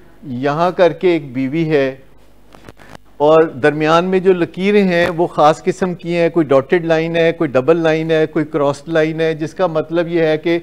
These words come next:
दोनों के ताल्लुकात कैसे हैं। यहाँ जो दादाजी मुर्शद बैठे हैं, तो उन्होंने आगे जाके क्या करना है,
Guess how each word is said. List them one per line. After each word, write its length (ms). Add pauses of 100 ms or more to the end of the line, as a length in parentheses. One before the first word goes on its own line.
(380)
दोनों 260
के 120
ताल्लुकात 640
कैसे 280
हैं। 140 (300)
यहाँ 380
जो 140
दादाजी 520
मुर्शद 360
बैठे 420
हैं, 200 (1900)
तो 120
उन्होंने 520
आगे 260
जाके 340
क्या 260
करना 340
है, 120